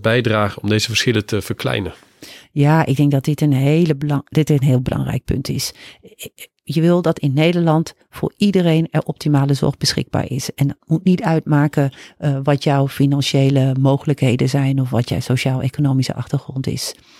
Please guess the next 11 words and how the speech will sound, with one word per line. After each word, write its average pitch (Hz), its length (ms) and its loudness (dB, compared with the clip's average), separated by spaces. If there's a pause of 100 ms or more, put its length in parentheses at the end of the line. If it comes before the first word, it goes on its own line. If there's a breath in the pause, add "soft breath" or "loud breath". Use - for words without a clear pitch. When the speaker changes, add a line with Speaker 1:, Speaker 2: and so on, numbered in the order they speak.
(480 loud breath)
Speaker 2:
Ehm, 147 360 2
ik - 160 -4
denk 160 180 2
dat 147 100 0
dat 135 220 -2 (640)
o-, - 160 -10
op - 160 -10
twee 151 200 2
niveaus 160 480 2
gaat. 131 400 -2
Want 135 160 -2